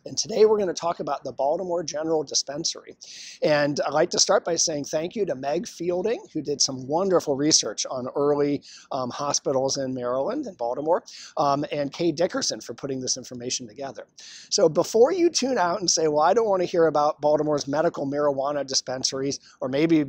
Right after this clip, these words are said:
tune in even more eagerly because of that, we are not gonna talk about those. Those are way too new. We'll have to leave it up to future historians, uh, for that. We're gonna talk about this organization that was founded in eighteen oh one, one of Baltimore's earliest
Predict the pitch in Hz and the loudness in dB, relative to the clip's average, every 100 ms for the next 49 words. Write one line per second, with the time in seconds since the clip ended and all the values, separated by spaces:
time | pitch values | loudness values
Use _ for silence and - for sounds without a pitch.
0 | - - 180 165 160 160 151 147 147 160 | -4 0 2 4 2 2 2 0 0 0
1 | 214 277 156 127 117 123 117 120 127 139 | 0 2 0 0 -4 -8 -8 -6 -6 -6
2 | _ 156 160 151 160 185 202 151 143 147 | _ -2 0 2 0 0 0 -4 -2 0
3 | 147 131 127 127 131 - - 139 147 139 | 0 0 -2 0 0 -2 -2 -2 0 0
4 | 131 147 170 180 - 180 165 156 170 359 | 2 2 2 0 2 2 4 6 6 6
5 | 185 135 139 147 143 143 139 131 190 - | 2 -4 -6 -2 0 0 2 0 -4 -4
6 | 170 - 120 123 - 143 160 120 117 - | -4 -4 -6 -4 -2 0 0 -2 -8 -12
7 | - - - 127 120 131 135 139 135 - | -16 -20 -8 -6 -4 -4 -2 -2 -2 -8
8 | - - - 160 214 381 370 - 175 - | -20 -20 -4 2 4 2 -2 2 2 2
9 | - 147 - 240 - 185 151 147 135 123 | -2 -2 -2 0 2 2 0 0 -2 -2
10 | 131 151 143 147 143 143 - 147 160 156 | 0 0 -2 -6 -6 -6 -4 -2 2 4
11 | 139 127 165 190 - - 175 165 165 123 | 2 -2 -4 -6 -6 -4 0 4 4 2
12 | 139 185 104 - - 131 143 135 135 135 | 0 0 -2 -10 -8 -2 0 0 2 2
13 | 139 139 127 - 147 180 165 139 135 - | 2 0 -2 -2 2 4 4 4 2 0